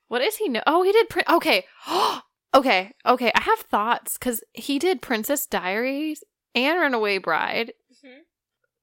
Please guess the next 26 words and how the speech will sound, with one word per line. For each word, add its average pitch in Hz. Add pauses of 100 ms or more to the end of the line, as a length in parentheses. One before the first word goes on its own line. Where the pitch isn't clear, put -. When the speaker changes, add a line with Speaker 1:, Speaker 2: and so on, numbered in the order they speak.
Speaker 1:
Uh, 233
he 262
Speaker 2:
Oh. 233
Speaker 1:
did 247
Mother's 226
Day, 185
which 214
was 196
twenty 190
sixteen. 196
That 202
has 208
Julia 185
Roberts 175
in 180
there. 185
Interesting. -
Never 190
saw 208
that 165
one. 190 (120)
Um, 185 (1400)
Overboard. 220
He 320
directed 339 (100)
Overboard. 233